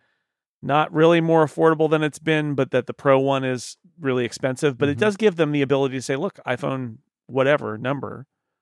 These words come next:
Speaker 1: and sell that into markets that are not seriously gonna consider the iPhone Pro. But the S E is the other way in there. And again, I, I, I've been hearing for, you know, more than a decade now from people in India who are like, "Apple is kidding itself because the prices are just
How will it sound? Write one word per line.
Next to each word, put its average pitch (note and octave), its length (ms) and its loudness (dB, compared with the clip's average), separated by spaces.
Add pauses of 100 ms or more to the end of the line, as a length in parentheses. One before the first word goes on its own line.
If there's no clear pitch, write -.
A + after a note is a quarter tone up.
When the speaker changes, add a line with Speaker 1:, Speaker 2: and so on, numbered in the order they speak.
(340)
Speaker 1:
and C3 320 -2
sell C#3+ 200 4
that C3+ 120 6
into C3 180 -2
markets B2 460 -6
that A#2 160 -6
are A2+ 60 -6
not A2+ 320 -4
seriously A2+ 420 -12
gonna G#2+ 180 -14
consider G#2 340 -14
the A2 80 -10
iPhone G#2 360 -10
Pro. A#2 380 -6
But C3 100 -6
the C#3 140 -2
S D3+ 200 0
E D3+ 140 2
is A#2 140 0
the A#2 120 -2
other A2+ 140 -4
way A2 340 -8 (520)
in C#3+ 180 0
there. A2+ 280 -2
And A#2+ 120 -4
again, A#2+ 580 -2 (540)
I, - 180 -2
I, D3 300 4 (260)
I've F3+ 160 6
been F3 120 2
hearing D3 280 0
for, A#2 340 -4 (140)
you B2+ 100 -6
know, G#2+ 220 -4
more C#3 220 0
than B2 100 0
a A2+ 80 -4
decade A#2+ 380 -2
now G2 200 -8
from A2 160 -14
people A2+ 300 -8
in G#2+ 80 -8
India G#2 320 -8
who G#2 80 -10
are A2 140 -6
like, A2 260 -6
"Apple A2 500 -6
is B2 120 -12
kidding C3+ 260 0
itself G#2+ 480 -6
because A2 360 -10
the A2+ 100 -12
prices A2 420 -8
are G#2+ 80 -8
just G#2 240 -14